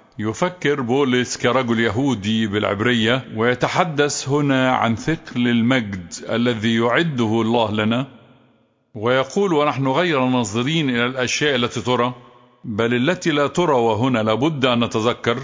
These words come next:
أن الضيقات لن تفيدك في حياتك إلا إذا وضعت الأبدية أمامك. فإن صرفت نظرك عن الأبدية وركزت على مشاكلك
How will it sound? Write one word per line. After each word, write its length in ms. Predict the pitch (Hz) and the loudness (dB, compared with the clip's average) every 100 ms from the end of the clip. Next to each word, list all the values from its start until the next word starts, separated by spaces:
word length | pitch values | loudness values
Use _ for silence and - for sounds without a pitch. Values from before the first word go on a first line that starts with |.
| - - | -12 -4
أن 160 | 120 127 | 0 0
الضيقات 540 | 117 117 120 170 165 | 0 -2 2 0 0
لن 260 | 160 202 180 | 0 0 0
تفيدك 540 | 151 - 143 120 113 | -4 -2 -2 0 -2
في 180 | - 127 | 0 -4
حياتك 460 | 117 135 156 101 - - - _ _ _ | 0 -2 -2 -6 -12 -18 -20 _ _ _
إلا 400 | 123 139 120 123 | -2 0 0 0
إذا 160 | 120 113 | 0 0
وضعت 540 | 113 117 165 123 - | 0 2 0 -2 -4
الأبدية 800 | 120 - 117 113 117 107 107 113 | -6 -4 -4 -2 -2 -2 -2 -2
أمامك. 340 | 107 95 92 - - _ _ _ _ | -4 -4 -6 -12 -20 _ _ _ _
فإن 380 | - 123 123 120 | -6 -2 0 -2
صرفت 460 | - 131 175 - | 0 0 0 0
نظرك 520 | 127 139 117 117 110 110 | 0 0 2 0 0 0
عن 160 | 117 | 0
الأبدية 680 | 117 120 110 107 113 110 127 - - - | 0 0 0 0 0 0 -2 -10 -20 -8
وركزت 640 | 113 120 120 - 160 - 143 | -2 0 0 0 0 0 0
على 240 | 123 123 | 0 2
مشاكلك 760 | 120 117 131 120 - 120 123 | 2 0 0 0 0 2 2